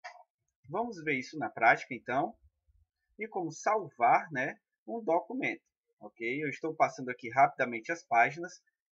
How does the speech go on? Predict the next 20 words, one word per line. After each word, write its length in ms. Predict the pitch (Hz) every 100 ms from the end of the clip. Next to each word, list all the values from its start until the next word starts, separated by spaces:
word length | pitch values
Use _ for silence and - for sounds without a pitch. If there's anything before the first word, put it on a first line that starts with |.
| _
que 80 | 135
é 60 |
para 280 | - 127 117
vocês, 540 | 127 - 113 110 - -
é, 220 | 110 107 -
visualizarem 720 | 139 151 131 120 113 110 113 -
como 320 | 156 170 131
era 400 | 117 127 135 147 _ _ _ _ _ _
que 100 | 127
a 80 | 120
gente 380 | 123 120 - _
tinha 240 | - 123 123
visto 320 | 120 127 135
a 40 |
nossa 300 | 123 127 -
aula 240 | 113 110 117
semana 480 | - 135 123 110
passada, 420 | - 139 - 120 - _ _ _ _ _ _ _ _ _ _ _ -
certo? 360 | - 117 139 - _ _ -
Então, 420 | 143 147 123 104